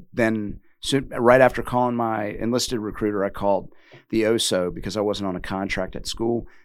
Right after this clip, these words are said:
called the oso in town. And I said, "Hey, look, I wanna use this degree. I wanna become an officer, but I'm gonna be enlisted for a year first. Um, you know, can you sign me up?" He's like, "Yeah, well, call me back when you, <laughs> when you get through all of your enlisted training and getting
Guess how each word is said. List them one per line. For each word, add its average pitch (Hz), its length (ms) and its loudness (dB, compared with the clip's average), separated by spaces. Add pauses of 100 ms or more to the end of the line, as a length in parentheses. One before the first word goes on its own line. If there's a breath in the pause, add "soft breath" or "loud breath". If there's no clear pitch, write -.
called 120 200 4
the 107 120 0
oso 104 340 0
in 98 60 -6
town. 98 240 -6
And 92 80 -10
I 95 40 -10
said, - 200 -6
"Hey, 101 120 -4
look, 92 200 -6 (840 soft breath)
I 95 60 -8
wanna 113 220 2
use 113 280 0
this 113 140 -2
degree. 107 420 -2
I 101 40 -4
wanna 101 200 -2
become 107 260 -2
an 98 80 -2
officer, 95 540 -2
but 98 180 -2
I'm 101 80 -2
gonna 95 120 -4
be 98 140 -4
enlisted 95 460 -8
for - 140 -6
a - 60 -4
year 90 180 -6
first. - 680 -4 (160)
Um, 92 640 -6 (1040)
you 104 120 -2
know, 92 180 -2 (180)
can 104 140 -2
you 95 60 0
sign 104 300 0
me 101 80 -2
up?" - 100 -6
He's 95 140 -4
like, 85 160 -4
"Yeah, 117 100 2
well, 98 220 -2
call 117 220 2
me 135 100 2
back 110 320 2
when 104 100 -4
you, 101 140 -4 (100)
<laughs> - 140 -4
when 120 180 -2
you 127 60 4
get 113 180 -2
through 127 240 4
all 120 120 6
of 113 60 2
your 113 240 0
enlisted 110 320 -4
training 110 380 -4
and 101 120 -4
getting - 260 -4